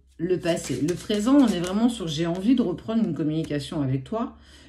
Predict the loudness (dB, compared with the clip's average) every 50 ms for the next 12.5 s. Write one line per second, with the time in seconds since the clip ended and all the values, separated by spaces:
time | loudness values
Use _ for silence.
0 | -12 -8 -6 -4 -4 -2 -2 -2 -2 0 0 2 2 2 2 2 0 -4 -2 0
1 | 4 6 8 8 8 8 6 2 -2 -2 -4 -4 -4 -6 -4 -4 -4 -4 -6 -6
2 | -4 2 4 6 6 6 6 4 2 -2 -4 -2 -2 -2 -4 -4 -8 -6 -4 -2
3 | -2 -2 -2 -4 -6 -8 -10 -12 -12 -10 -10 -8 -8 -8 -10 -12 -16 -18 -18 _
4 | _ _ _ _ _ _ _ _ -20 -20 _ _ _ _ _ _ _ _ _ _
5 | _ _ _ _ _ _ _ _ _ _ _ _ _ _ -4 0 2 2 4 4
6 | 2 0 0 0 -2 -2 -2 -4 -4 -6 -4 -4 -4 -2 0 0 0 -2 -2 -4
7 | -4 -2 -2 0 0 0 -2 -2 -2 -2 -2 0 0 0 0 0 2 4 4 6
8 | 6 4 2 -2 -4 -4 -4 -4 -4 -4 -4 -4 -2 -2 -2 -2 -2 -2 -2 0
9 | 0 -2 -2 -4 -6 -6 -8 -8 -4 0 4 4 6 6 4 2 -2 -6 -8 -6
10 | -4 -4 -4 -2 -2 -2 -2 -4 -4 -8 _ -20 -20 -20 -20 -20 _ _ -6 -4
11 | -2 -2 0 0 0 0 0 0 -2 0 0 2 2 4 4 4 4 2 0 -2
12 | -4 -4 -2 -2 -2 -2 -2 -4 -6 -8